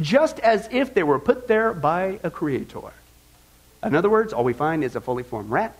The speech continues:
and a fully formed bat, nothing in between. It's a bunch of baloney. If you want to believe that, hey, go get your own school. Uh, you pay for it yourself.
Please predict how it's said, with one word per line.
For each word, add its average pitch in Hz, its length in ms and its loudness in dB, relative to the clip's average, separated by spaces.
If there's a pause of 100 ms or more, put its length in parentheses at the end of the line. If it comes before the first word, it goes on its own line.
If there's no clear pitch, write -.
(220)
and 113 140 -2
a - 20 -4
fully 123 220 -4
formed 104 260 -4
bat, 151 300 0 (260)
nothing 135 320 0
in 131 80 0
between. 151 420 0
It's - 120 -12
a 117 40 -10
bunch 120 300 -8
of 139 80 -8
baloney. 113 280 -4 (140)
If 143 140 -2
you 214 80 2
want 254 140 2
to 233 40 0
believe 233 220 2
that, 269 220 -2 (160)
hey, 202 180 2
go 170 160 2
get 196 240 -4
your 196 80 2
own 214 160 2
school. 220 460 -4 (240)
Uh, 135 100 2
you 160 220 0
pay 214 180 0
for 208 180 -2
it 196 60 -4
yourself. 202 460 -2